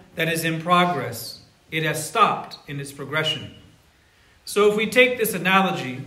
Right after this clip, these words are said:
of the construction site and comparing it to our soul, if we are to succeed, we have to have a blueprint so we know what exactly we're building.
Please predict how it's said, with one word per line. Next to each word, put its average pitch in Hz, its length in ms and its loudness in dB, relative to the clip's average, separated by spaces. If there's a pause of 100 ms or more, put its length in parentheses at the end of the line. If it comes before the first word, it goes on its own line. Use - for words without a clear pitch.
(280)
of 143 300 -2
the 139 420 -4 (1040)
construction 151 680 -2
site 156 540 -2 (420)
and 135 160 -8
comparing 151 480 0
it 147 100 -6
to 156 180 -12
our 120 160 -6
soul, 147 600 -4 (520)
if 170 220 -2
we 226 200 0
are 202 160 6
to 170 160 -4
succeed, 165 580 -6
we 165 100 -6
have 175 240 4
to 170 80 -4
have 143 200 0
a 131 100 -2
blueprint 151 720 -4 (400)
so - 200 -8
we 160 120 -2
know 165 200 -2
what 160 240 -2
exactly 170 600 2
we're 151 180 -2
building. 170 560 0